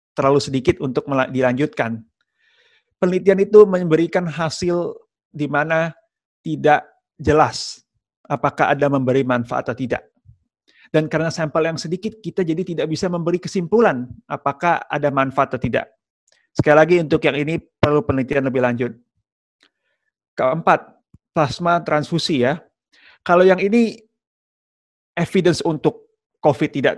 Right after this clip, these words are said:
baik, tidak ada yang kuat, baru laporan kasus, tetapi pengalaman saat Ebola, mers, dan sars pertama menunjukkan adanya manfaat bila kita gunakan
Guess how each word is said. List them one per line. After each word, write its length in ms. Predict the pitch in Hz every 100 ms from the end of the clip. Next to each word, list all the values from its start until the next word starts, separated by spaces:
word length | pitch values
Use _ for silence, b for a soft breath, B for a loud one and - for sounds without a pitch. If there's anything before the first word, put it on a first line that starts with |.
| -
baik, 320 | 131 143 147
tidak 260 | 151 139 139 131
ada 320 | 131 135 147
yang 160 | 143 139
kuat, 260 | - 156 - - _
baru 400 | - 143 139 151
laporan 400 | 143 143 147 143 139
kasus, 500 | 127 220 233 - - _ _ _ _ -
tetapi 800 | 143 131 117 120 185 151 - - _ _ _ _
pengalaman 640 | 156 143 147 175 196 190 180
saat 320 | - 143 -
Ebola, 800 | 139 127 151 156 143 143 139 143 _
mers, 640 | 139 135 135 135 131 - -
dan 240 | 139 139
sars 400 | 151 - 160 160 -
pertama 500 | 147 143 143 135 139
menunjukkan 560 | 143 143 139 143 - 160
adanya 400 | 151 160 165 - _ _
manfaat 540 | 156 151 180 156 151 - _
bila 400 | 139 139 156 160
kita 320 | - 151 156
gunakan 560 | 135 139 135 135 165